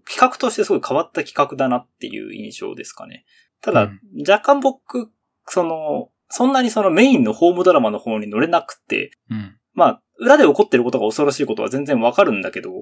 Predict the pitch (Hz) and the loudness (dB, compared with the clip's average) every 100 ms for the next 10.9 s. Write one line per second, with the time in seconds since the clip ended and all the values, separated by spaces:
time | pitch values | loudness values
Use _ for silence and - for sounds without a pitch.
0 | - _ _ 104 95 98 - 143 107 - | -16 _ _ -16 -16 -14 -6 -2 0 -2
1 | _ - - 220 269 285 269 269 - - | _ -16 -6 -2 2 2 0 -2 0 2
2 | 123 170 170 175 180 160 113 98 113 190 | 2 0 -4 0 4 4 4 2 0 2
3 | 185 170 143 180 185 190 220 202 _ _ | 2 2 0 0 2 2 2 -2 _ _
4 | - 208 127 107 107 - 113 - 104 - | -6 -4 -2 0 0 -2 -4 0 0 0
5 | - - 95 - 202 311 330 330 330 - | -8 -10 -2 2 4 2 0 0 2 2
6 | - - - 117 - - - - 123 131 | 0 -4 -2 -2 -2 -8 -8 -2 0 2
7 | 147 151 - 131 - 107 - 107 - - | 2 2 2 2 0 -4 -6 -12 -10 -6
8 | - - - 147 131 - 127 _ - 127 | -4 -2 -4 -6 -10 -14 -18 _ -4 0
9 | 117 104 98 90 - 139 - _ _ 160 | 0 -2 -6 -10 -10 -12 -12 _ _ 0
10 | 120 - 269 277 120 113 - - 120 | 0 4 6 4 -2 -16 -16 -18 -20